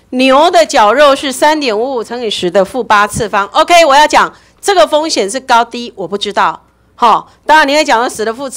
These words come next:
八次方，那个是，呃，可能是亿，亿分之几的哈，十的负八次方。OK，但我不知道高低，但是我要跟你做一个比较。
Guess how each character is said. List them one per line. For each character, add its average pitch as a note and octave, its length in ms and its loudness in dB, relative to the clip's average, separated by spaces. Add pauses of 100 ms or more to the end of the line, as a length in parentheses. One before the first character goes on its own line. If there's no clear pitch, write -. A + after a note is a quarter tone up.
八 B3 180 2
次 C4 160 -12
方， B3+ 300 -2 (160)
那 C4+ 120 -6
个 A#3 160 0
是， A#3+ 480 -4 (240)
呃， G3 160 0
可 G3 120 -2
能 G3 120 -2
是 A#3+ 240 -2 (100)
亿， C4 320 -16
亿 C#4 120 -10
分 A#3+ 240 -4
之 A#3 160 -12
几 F3 220 -10
的 C#3+ 240 -10
哈， E3 280 -6 (760)
十 G#3 240 -4
的 G#3+ 120 -4
负 A#3 140 -12
八 G#3+ 200 -2
次 G#3 200 -12
方。 F3 340 -12
OK， F#3 400 -10 (680)
但 D#4 140 2
我 C4+ 80 2
不 B3 100 -8
知 B3+ 60 -4
道 B3+ 100 2
高 A#3 220 0
低， A#3 340 -10
但 E4+ 140 2
是 F#4 80 -2
我 D4+ 60 2
要 C#4 80 2
跟 D4 120 -4
你 A#3+ 120 -6
做 B3 180 -4
一 A#3 40 -2
个 G#3+ 120 -6
比 D#3 200 -16
较。 F#3 420 -2